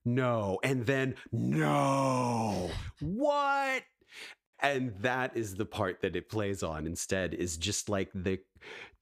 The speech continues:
ratcheting up the insanity to, uh, ten, eleven, fifteen, fifty-five. And that's where this movie gets its engine from,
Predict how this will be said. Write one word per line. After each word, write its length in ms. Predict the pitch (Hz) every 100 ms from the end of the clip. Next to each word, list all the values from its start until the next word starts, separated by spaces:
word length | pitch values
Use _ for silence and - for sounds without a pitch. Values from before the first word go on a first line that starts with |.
| _ _ _ _ _
ratcheting 840 | 101 101 110 117 117 - 120 110 -
up 240 | 98 95 -
the 200 | 95 95
insanity 1080 | 90 - - - 95 98 101 92 95 85 78 - -
to, 480 | - 104 92 95 - - -
uh, 160 | 113 107 92 _ _ -
ten, 600 | - 147 143 110 87 80 -
eleven, 800 | 113 113 127 120 107 87 76 71
fifteen, 1120 | - - 180 - - 160 131 107 90 85 78
fifty-five. 1300 | 80 - 220 - 175 - 131 120 107 82 69 67 - - - - - _ _ _ _ _
And 200 | 95 101
that's 500 | 92 87 120 135 -
where 420 | 98 101 92 85 82
this 200 | 107 -
movie 340 | 98 98 90 82
gets 260 | 95 -
its 160 | 82 -
engine 400 | 95 101 95 80
from, 460 | - 67 - -